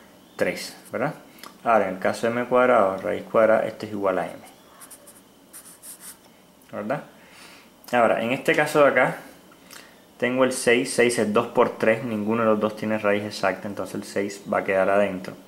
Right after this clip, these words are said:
La N tampoco puede salir porque el exponente es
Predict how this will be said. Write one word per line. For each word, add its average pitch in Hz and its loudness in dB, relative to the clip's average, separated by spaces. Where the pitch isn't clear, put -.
La 110 4
N 127 4
tampoco 123 2
puede 107 6
salir 107 2
porque - -6
el 101 -2
exponente 98 -8
es 95 -16